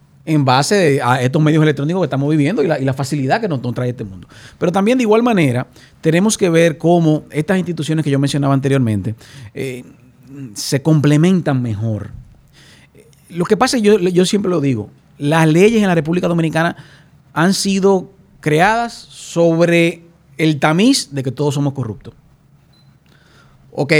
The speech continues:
vamos a hacer una ley de compra y contrataciones para los corruptos del país. Vamos a hacer una ley de Contraloría para los corruptos del país. Vamos a hacer una ley de tesorería, de presupuesto para los corruptos del país. Es la realidad. O sea, ¿cómo creamos mayores obstáculos para que los corruptos del país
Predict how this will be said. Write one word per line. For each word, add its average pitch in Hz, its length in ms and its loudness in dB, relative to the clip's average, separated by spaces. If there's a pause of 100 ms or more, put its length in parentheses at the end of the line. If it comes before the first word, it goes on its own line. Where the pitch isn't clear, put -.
vamos 147 200 2
a - 20 6
hacer 185 140 0
una 180 120 2
ley 180 120 2
de 180 60 -2
compra 175 180 -2
y - 20 0
contrataciones 175 560 0
para 147 180 0
los 139 120 2
corruptos 151 400 -2
del 139 120 -2
país. 101 260 -8 (420)
Vamos 127 180 0
a 147 80 2
hacer 170 80 0
una 170 140 2
ley 170 100 2
de 170 60 0
Contraloría 170 500 0
para 151 160 2
los 135 120 2
corruptos 135 380 -2
del 143 120 0
país. 101 240 -4 (280)
Vamos 135 220 -2
a - 60 2
hacer 151 80 0
una 156 120 4
ley 170 280 4
de 165 160 0
tesorería, 170 560 2
de 156 80 4
presupuesto 170 420 -4
para 151 140 0
los 127 80 0
corruptos 139 320 -2
del 131 100 0
país. 104 220 -6
Es 180 160 2
la 240 120 4
realidad. 214 520 2
O - 20 -18
sea, 147 180 0 (240)
¿cómo 247 380 4
creamos 165 680 0 (220)
mayores 135 600 2
obstáculos 214 760 -2
para 156 240 -4
que 135 80 -4
los 127 340 -4
corruptos 165 540 0
del 143 140 -2
país 170 400 -4